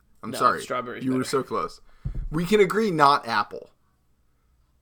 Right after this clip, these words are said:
Speaker 2: I didn't even know there's an apple Pop-Tart.
Speaker 1: Yeah, it doesn't have frosting.
Speaker 2: I don't like any of 'em that aren't, like, a red berry. I only go strawberry,
Speaker 1: Raspberry.
Speaker 2: raspberry,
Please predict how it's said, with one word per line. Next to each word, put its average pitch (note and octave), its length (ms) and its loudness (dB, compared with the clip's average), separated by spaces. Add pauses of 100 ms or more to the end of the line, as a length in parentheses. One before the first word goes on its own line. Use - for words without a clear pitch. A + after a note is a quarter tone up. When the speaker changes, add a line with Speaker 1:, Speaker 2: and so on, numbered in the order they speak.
(180)
Speaker 2:
I E3 60 -4
didn't A3+ 200 -4
even G3+ 200 -2
know D3 200 -4
there's C#3+ 220 -4
an C3+ 80 -8
apple C3+ 380 -6
Pop-Tart. - 600 -8 (720)
Speaker 1:
Yeah, C3 160 -4
it A#2+ 80 -6
doesn't C#3+ 200 2
have C#3 120 0
frosting. F3 180 2
Speaker 2:
I - 40 2
don't G3 220 0
like F3 260 0
any E3 200 -4
of E3 120 -4
'em D#3 180 -8
that C3+ 200 -10
aren't, C3+ 320 -8 (800)
like, - 120 -14
a C3+ 80 -4
red B2 500 -10
berry. G2 500 -10 (280)
I D#3+ 200 -2
only D#3 220 -4
go C3+ 160 -6
strawberry, C#3 280 4
Speaker 1:
Raspberry. B2+ 500 2
Speaker 2:
raspberry, C#3+ 400 0